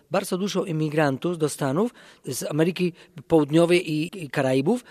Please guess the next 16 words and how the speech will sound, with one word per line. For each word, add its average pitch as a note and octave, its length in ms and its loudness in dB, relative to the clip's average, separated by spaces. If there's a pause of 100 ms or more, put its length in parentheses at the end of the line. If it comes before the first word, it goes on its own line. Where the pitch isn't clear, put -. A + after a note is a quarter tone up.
(300)
y, F#3+ 100 -18 (240)
trochę A3+ 220 0 (380)
poniekąd A3+ 560 -2
zaczęli G#3+ 520 -4
zapominać, G3+ 720 -2 (100)
bo D#3+ 220 2
wchodzili F#3+ 460 -6
na F3 140 0
nowy G3 240 2
świat. C3+ 240 0
Przecież C3+ 280 -6
Dworzak, D3+ 540 6 (360)
dziewiąta D#3 420 6
z C#3 60 -4
Nowego D3 300 4
Świata, D#3 420 0